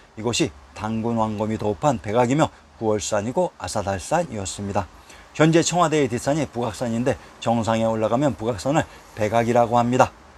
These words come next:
하얀 것은 밝은 것이기 때문에 박이 되며, 빛나는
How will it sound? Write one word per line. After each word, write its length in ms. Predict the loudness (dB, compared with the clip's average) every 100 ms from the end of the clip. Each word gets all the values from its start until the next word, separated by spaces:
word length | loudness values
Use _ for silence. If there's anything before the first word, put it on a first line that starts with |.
| -20 2
하얀 380 | 6 6 4
것은 320 | 0 -4 -4 -4
밝은 340 | -6 -4 -4 -4
것이기 300 | -6 -6 -6
때문에 340 | -4 0 0 -2 -20 -10
박이 440 | -4 -2 0 0
되며, 260 | 0 -2 -2 -6 -12
빛나는 440 | -4 2 4 4